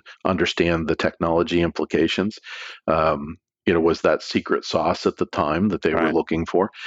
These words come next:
Speaker 1: And, you know, so I moved over and, and started to learn about sales. And I spent a, a, probably about the next four or five years of my career just doing sales and then sales management.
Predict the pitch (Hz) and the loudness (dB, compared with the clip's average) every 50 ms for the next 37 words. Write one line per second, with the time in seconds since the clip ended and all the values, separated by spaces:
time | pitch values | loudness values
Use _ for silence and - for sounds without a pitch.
0 | - - - - - - - 92 82 80 80 80 80 76 78 80 78 78 - _ | -14 -14 -14 -16 -12 -4 0 2 2 2 2 2 0 0 -2 -4 -6 -6 -8 _
1 | _ _ _ - 92 87 82 82 - - 90 87 90 92 101 104 98 92 92 87 | _ _ _ 0 2 2 2 2 2 2 2 2 2 2 2 2 2 2 2 2
2 | 92 90 95 98 92 87 85 78 78 87 98 - 131 - - - 80 - - - | 2 2 2 2 2 0 -2 -2 -6 -10 -12 -12 -10 -10 -8 -8 -8 -8 -4 -2
3 | 107 90 90 95 90 82 78 78 87 90 98 95 87 87 82 78 - - 82 82 | -2 0 0 0 0 -2 0 0 2 2 2 2 0 0 0 -2 -2 0 2 2
4 | 85 85 - - - - - - _ - 87 87 82 82 82 78 80 80 78 78 | 2 2 0 -4 -8 -10 -10 -12 _ -4 -2 -2 0 0 0 0 0 -2 -4 -6
5 | 82 - - - - - - - - - _ - 78 78 76 78 76 76 76 - | -8 -12 -14 -16 -16 -16 -16 -18 -20 -8 _ -2 0 0 0 0 0 -2 -4 -10
6 | _ - - - - 104 95 80 - 90 78 76 76 - - _ _ _ - 85 | _ -12 -10 -4 -2 -2 -2 0 0 -2 -2 -2 -4 -6 -10 _ _ _ -4 -4
7 | 80 76 78 82 - _ _ _ _ _ _ _ _ _ _ _ _ _ _ _ | -2 -4 -6 -10 -14 _ _ _ _ _ _ _ _ _ _ _ _ _ _ _
8 | _ - 101 104 120 131 98 80 82 85 80 - 85 80 90 87 - - - - | _ -2 0 2 2 2 2 2 0 -2 -2 -2 0 0 0 -2 -2 -4 -2 0
9 | 95 95 92 87 - 95 87 82 82 80 85 85 87 92 87 80 - 87 76 82 | 2 2 2 2 2 0 0 0 0 0 0 2 2 2 2 0 -2 -6 -4 -2
10 | 87 82 80 - - - 90 80 82 87 87 82 76 - 87 78 - - - - | -2 -2 -2 -2 -2 -2 0 2 2 4 2 2 0 0 -2 -2 -4 -4 0 2
11 | 92 90 87 90 87 82 80 80 76 - - - - - - - - - - 95 | 2 4 4 2 2 0 -2 -4 -6 -10 -14 -18 -18 -18 -20 -18 -12 -4 0 2
12 | 92 92 95 92 92 95 90 - 110 92 85 80 85 80 82 80 - - 95 82 | 4 4 4 4 2 2 0 0 -2 -2 -2 0 0 0 -2 -2 -2 0 0 0
13 | 80 82 76 - 85 85 82 82 85 87 90 - - 90 90 87 85 85 | 2 0 -2 -2 -2 0 0 2 2 0 0 0 0 0 0 0 0 -2